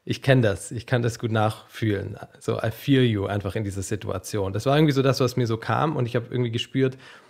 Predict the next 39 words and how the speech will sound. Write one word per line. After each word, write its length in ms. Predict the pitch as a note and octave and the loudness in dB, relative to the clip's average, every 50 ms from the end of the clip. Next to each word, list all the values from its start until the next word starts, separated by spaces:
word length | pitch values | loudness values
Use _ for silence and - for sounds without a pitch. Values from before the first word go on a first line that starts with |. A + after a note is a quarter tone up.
| _ _ _ _ _ _ - | _ _ _ _ _ _ 2
ihr 100 | B2 B2+ | 2 4
hat 60 | A#2+ | 4
es 120 | B2 A#2 | 4 2
geholfen 480 | - A#2+ G#2+ A2 A#2 A#2 A2+ - A#2+ G#2+ | 2 2 4 4 4 4 2 2 0 0
in 120 | G#2 F#2+ | 0 0
dem 160 | G2+ A2 G2 | 0 -2 -2
Moment, 300 | F#2+ F2+ F2 E2+ E2+ G2 G2+ | 0 -2 -2 -4 -4 -2 -2
einfach 300 | A2 G#2+ - A2+ - - | -2 0 0 -2 -4 -6
zu 140 | - - A2+ | -4 -4 -4
sehen, 260 | G2 A#2 A2+ A2+ A2+ | 0 0 0 0 -2
okay, 180 | A2+ - - | -4 -4 -2
da 80 | G#2 G#2+ | -2 -2
ist 120 | A2 - | -2 0
jemand, 220 | - G#2+ G#2 G2+ F#2+ | -2 -2 -2 -2 -2
der 80 | G2+ | -4
versteht 580 | - - - - - - B2+ B2+ B2 A2+ - - | -6 -6 -10 -8 -2 2 4 4 4 2 0 -8
diese 200 | A2 G#2+ - G2+ | -10 -8 -8 -10
Situation. 680 | G2 - G#2 - G2+ G2 G2 - - - - - G2 - - - G#2 - | -12 -12 -10 -6 -6 -6 -6 -6 -8 -8 -6 -6 -6 -8 -10 -14 -6 0
Gar 180 | A#2+ B2+ D#3+ | 4 4 4
nicht 120 | E3 D3 - | 4 4 2
irgendwie 420 | B2 C#3 C3+ C3 B2+ B2 B2 A#2+ | 0 0 0 0 -2 -2 -2 -2
sonst 240 | A#2 B2 A#2+ A#2 - | -2 -2 -4 -2 -2
noch 80 | A2 G#2+ | -2 -2
ein 140 | G#2 - - | -2 -4 -2
Tipp 280 | - D#3 - - - | 0 0 0 0 2
oder 200 | - C3+ C3+ B2+ | 0 2 2 4
sowas, 440 | A#2+ B2+ A#2+ B2 A#2 A#2+ - - B2 | 2 4 2 2 2 0 -6 -12 -8
natürlich 400 | B2+ A#2+ A2+ A2+ - B2 A2+ - | -4 -4 -4 -2 -2 -4 -2 -2
nicht. 260 | C3 D3+ F3+ F3 - - - - - - - - - - - - _ _ - | -2 -2 -2 -4 -8 -18 -20 -20 -20 -20 -20 -20 -20 -20 -20 -20 _ _ 0
Ähm, 240 | A2 A2+ A2+ A#2 - - | 2 2 2 2 0 -2
und 200 | - B2 A2+ - | -4 -4 0 2
das 320 | B2+ C#3+ E3+ - - - - _ | 2 2 2 0 -6 -14 -18 _
fehlt 260 | - - D3+ F3 F#3 - | -4 0 0 2 4 2
mir 140 | A#3 - - | 2 2 0
oft 240 | F2 G2 - - | -2 -6 -6 -8
so, 180 | - - G#2+ G#2 | -4 -2 0 0
dass 180 | G#2+ G#2 G#2 A2 | 0 0 0 -2
ich 160 | G2+ - A#2 | -6 -4 -4
auch 220 | A#2 A2 - - | -6 -6 -6 -10